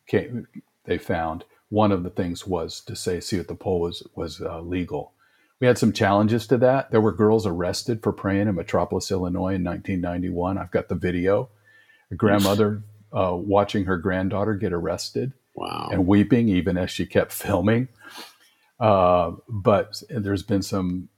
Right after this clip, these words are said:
Speaker 1: opposition in places like Richardson, Che-, Texas, for example. For several years, there was a lot of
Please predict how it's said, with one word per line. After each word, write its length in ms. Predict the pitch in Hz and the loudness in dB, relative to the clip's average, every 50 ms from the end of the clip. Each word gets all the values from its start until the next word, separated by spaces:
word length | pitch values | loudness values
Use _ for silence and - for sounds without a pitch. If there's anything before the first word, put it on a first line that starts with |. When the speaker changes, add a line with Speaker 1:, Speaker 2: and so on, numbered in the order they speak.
| _ _ - | _ _ -2
Speaker 1:
opposition 760 | 110 92 95 98 - 104 87 104 107 101 - - 107 101 98 | 0 0 0 0 -2 -2 0 0 0 0 0 -2 -2 -2 -2
in 160 | 92 92 95 | -2 -4 -6
places 420 | - - - 120 110 104 - - - | -8 0 2 2 2 2 0 -4 -6
like 240 | 92 87 - - | -6 -6 -4 0
Richardson, 500 | 104 104 104 - - 101 - - - 90 | 0 0 2 2 -2 -4 -4 -4 -6 -8
Che-, 260 | 85 - - 95 76 - _ - | -6 -4 -4 -4 -4 -6 _ -6
Texas, 460 | - 92 90 - - - 95 85 - | -4 -4 -4 -4 -6 -8 -8 -8 -8
for 160 | - - 98 | -8 -6 -6
example. 480 | 90 90 85 90 87 87 85 - 90 87 | -6 -4 -4 -4 -6 -6 -4 -4 -6 -6
For 180 | - 92 90 | -4 -8 -6
several 320 | - - 98 90 90 90 90 | -2 -2 -2 0 0 -2 -2
years, 260 | 90 90 90 87 82 | -2 -2 -2 -4 -4
there 100 | 101 90 | -6 -6
was 120 | 87 85 | -6 -6
a 60 | - | -6
lot 260 | 85 85 82 85 85 80 | -4 -4 -4 -4 -4 -6
of 100 | 80 | -8